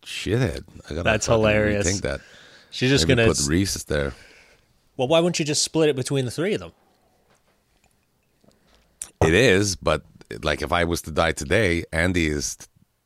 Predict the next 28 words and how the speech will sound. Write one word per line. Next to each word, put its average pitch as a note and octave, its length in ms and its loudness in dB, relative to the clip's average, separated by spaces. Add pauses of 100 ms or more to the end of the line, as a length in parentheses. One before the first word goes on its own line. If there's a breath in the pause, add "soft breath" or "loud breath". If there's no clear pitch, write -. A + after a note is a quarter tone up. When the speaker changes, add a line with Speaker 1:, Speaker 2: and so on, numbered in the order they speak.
(140)
Speaker 1:
too D#2+ 140 -4
young, D#2 420 -2 (200)
so D2+ 260 -4
Jamie D#2 340 0
would D2+ 180 0
manage D2 460 -4
the D2 120 -2
whole D2 200 -2
thing. F2 300 -6 (760)
Speaker 2:
Hmm. A#2 320 -10 (1200 loud breath)
Speaker 1:
'Cause B2 120 -2
Speaker 2:
What's - 200 6
Speaker 1:
I - 20 6
Speaker 2:
the A2 60 8
Speaker 1:
also G3+ 180 8
Speaker 2:
age? - 100 4
Speaker 1:
think - 120 4
Speaker 2:
Like, D3 100 4
Speaker 1:
I - 40 6
Speaker 2:
is B2 100 4
it C3+ 60 6
Speaker 1:
put G2 120 8
in D#3 60 6
Speaker 2:
eighteen E2 160 4
or - 20 4
Speaker 1:
there E2 140 6
that - 60 2
Speaker 2:
sixteen? F#2 500 2